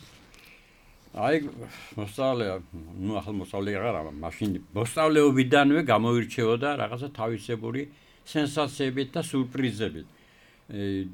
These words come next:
დამიჯერეთ გულწრფელად მოგახსენებ, ნამდვილად არ ველოდი, რომ დღეს <laughs> ასეთი, მისგან ასეთი, ე, ჩემს მიმართ ასეთი ყურადღება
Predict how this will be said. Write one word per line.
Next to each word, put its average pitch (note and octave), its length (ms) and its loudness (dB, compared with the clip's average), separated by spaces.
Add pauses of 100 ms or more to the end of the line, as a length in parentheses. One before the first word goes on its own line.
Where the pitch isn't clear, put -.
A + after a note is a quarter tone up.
(100)
დამიჯერეთ A#2 600 2
გულწრფელად G#2+ 560 -4
მოგახსენებ, G#2+ 600 -4 (360)
ნამდვილად A2 580 4
არ G2 180 2
ველოდი, A2+ 440 2 (680)
რომ F#2 280 -4
დღეს A2 340 4 (380)
<laughs> F#2 120 -4 (340)
ასეთი, G2 400 -4
მისგან A2 420 2
ასეთი, A#2 420 0 (500)
ე, G#2+ 160 -12 (280)
ჩემს G#2 320 -4
მიმართ C#3 320 -2
ასეთი F#2+ 360 -6
ყურადღება G2 580 -2